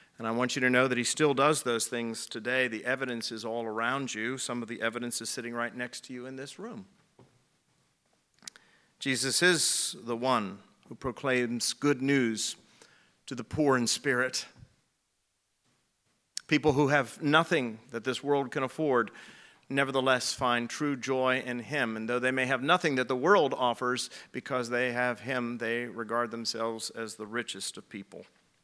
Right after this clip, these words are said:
He's been sent to proclaim liberty to captives. There are many people that are captive. Many people are in bondage today, bondage to all sorts of sins and addictions,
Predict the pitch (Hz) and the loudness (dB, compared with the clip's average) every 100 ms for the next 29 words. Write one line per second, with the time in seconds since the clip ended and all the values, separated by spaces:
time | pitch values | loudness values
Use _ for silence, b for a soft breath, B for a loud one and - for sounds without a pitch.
0 | _ _ _ _ _ _ _ _ _ _ | _ _ _ _ _ _ _ _ _ _
1 | _ _ _ _ _ 143 117 143 - 160 | _ _ _ _ _ -10 -2 0 4 4
2 | - 151 143 160 147 139 180 156 131 131 | 2 -2 2 4 4 6 6 8 6 4
3 | 135 147 - 190 175 - 127 110 - - | 0 -6 2 4 4 2 -4 -2 -4 -4
4 | - _ _ _ 147 135 147 143 139 123 | -10 _ _ _ -10 -4 -2 -2 -4 -6
5 | 123 120 - 143 131 - 143 139 127 123 | -6 -6 -2 0 0 0 -2 -2 -8 -6
6 | 135 127 123 123 120 131 139 143 139 123 | -10 -8 -4 -4 -4 -4 -2 -2 -4 -10
7 | - 131 123 135 143 160 B B B B | -12 -6 0 2 2 -2 B B B B
8 | 131 135 135 - 160 139 139 - 135 - | 2 2 0 -4 -2 0 0 0 -2 -2
9 | 123 - - 143 151 156 143 127 107 143 | -8 -6 0 0 0 -4 -6 -6 -4 -4
10 | 156 - 165 160 151 - | -2 -2 0 -2 -2 -4